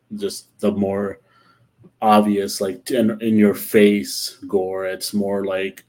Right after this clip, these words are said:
it's gore, but it's kind of gore that you, you know, you know it's gory, but it's something you kinda have to use your imagination on, and it's done well enough that it's n-, you don't really,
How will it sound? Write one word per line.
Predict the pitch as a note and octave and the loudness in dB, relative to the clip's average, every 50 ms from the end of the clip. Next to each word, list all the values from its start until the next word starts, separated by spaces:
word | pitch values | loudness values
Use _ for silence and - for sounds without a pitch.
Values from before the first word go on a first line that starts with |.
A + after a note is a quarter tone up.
| _ - | _ -6
it's | A2+ A2 G#2 G#2 G#2 | -6 -6 -4 -4 -4
gore, | G#2 A2+ B2 C#3 C#3 B2 A2+ G#2+ G#2+ | 4 8 10 10 10 10 10 8 8
but | G2+ G#2 G#2 G2+ | 6 4 2 0
it's | G2+ G2+ - | 0 -2 -6
kind | - - A2 G#2+ G#2 G#2 | -6 -4 -2 0 0 0
of | G2 F2+ F2+ - | -2 -4 -6 -4
gore | G#2+ G2+ G2+ G#2 G#2 G2+ | 0 2 2 2 2 2
that | G2+ G2 F#2+ F#2 F#2 - - G2 | 0 -4 -6 -8 -8 -12 -16 -16
you, | G2 G2 | -14 -12
you | G2 - G#2 G#2 | -10 -8 -6 -4
know, | G#2 G#2 G#2 G#2+ G#2+ - - - _ - | -2 0 0 -2 -4 -6 -12 -16 _ -4
you | A2+ A2 | 0 2
know | G#2+ G#2+ A2 A2+ A#2+ C3 C3+ C#3 | 4 4 6 8 10 10 10 10
it's | C#3 C3+ | 10 8
gory, | - C3+ C3+ C3 C3 C3 B2+ | 6 6 8 8 8 8 6
but | A#2 A2 G#2+ G#2 - | 4 0 -2 -4 -4
it's | G#2+ G#2 - | -8 -8 -6
something | - G#2 G2+ - G#2+ G2+ | -6 -6 -6 -4 -6 -6
you | G2 G2+ G2 G2+ G2+ G2+ G2+ | -6 -6 -6 -4 -4 -4 -6
kinda | - - G#2 G2+ G2+ G2 | -6 -10 -12 -10 -8 -8
have | F#2+ - | -10 -10
to | - G2+ | -12 -14
use | F#2+ G2 F#2+ F2+ - | -14 -12 -12 -10 -10
your | G2 F#2 | -10 -8
imagination | F#2 F#2 F#2 F#2 F#3+ F#3 F#2+ F2+ F3+ F#3 F#3+ F#3 - - F#3 F3+ | -8 -8 -8 -8 -8 -10 -10 -12 -10 -10 -10 -10 -10 -10 -12 -12
on, | F3+ F3 - - F#3 | -12 -12 -12 -12 -12
and | F#3 F#3 F#3 - _ _ - - - - _ | -14 -14 -16 -20 _ _ -20 -20 -20 -2 _
it's | - A2+ G#2+ G#2+ | 2 4 4 6
done | G#2+ C#3 C#3 C#3 C3+ B2+ A2 | 6 8 10 10 10 10 10
well | A#2 A#2+ A#2+ B2 A#2+ A#2+ | 10 10 10 10 8 6
enough | A2+ A2+ A2+ A2+ A2+ A2 - - | 4 4 4 4 2 2 0 -2
that | - G#2 G2 F#2+ - - | -2 0 0 -2 -4 -8
it's | - G#2 G#2 - - | -12 -10 -10 -8 -6
n-, | A2 A2+ - - A2 A2 - _ _ | -6 -8 -8 -8 -12 -14 -14 _ _
you | A#2+ A#2 A2 | -4 0 2
don't | G#2+ A2+ A#2+ C3 B2+ | 4 4 4 2 2
really, | A#2 A2+ A2 G#2+ A2 G#2+ G#2+ G#2 G2+ G2+ - | 2 2 2 2 4 4 4 2 2 0 -6